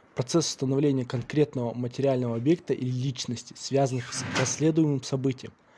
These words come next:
по совокупности общих и частных признаков, то есть по индивидуальному, неповторимому комплексу признаков. Этапы развития теории криминалистической идентификации.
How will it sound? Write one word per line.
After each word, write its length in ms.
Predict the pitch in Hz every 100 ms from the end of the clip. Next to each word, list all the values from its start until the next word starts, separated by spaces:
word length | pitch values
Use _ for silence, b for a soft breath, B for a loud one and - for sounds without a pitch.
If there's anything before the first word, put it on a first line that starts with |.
| b -
по 100 | 135
совокупности 680 | 139 131 147 - 127 - -
общих 420 | 165 165 - - -
и 60 | 120
частных 460 | - 131 - 123
признаков, 440 | - 135 120 - - B B B
то 80 | 151
есть 180 | 143 -
по 220 | - 143 -
индивидуальному, 840 | 139 127 131 123 143 170 175 139
неповторимому 800 | 123 127 127 - 127 151 170 156 120
комплексу 640 | - 131 131 120 - 127 -
признаков. 440 | 139 127 117 - - _ _ _ _ _ _ _ _ _ _ _ _ b b b b -
Этапы 460 | 123 190 190 180
развития 440 | 151 143 165 156 139
теории 380 | - 165 170
криминалистической 800 | 160 139 131 127 - 143 - 143
идентификации. 760 | 135 131 127 - 135 120 -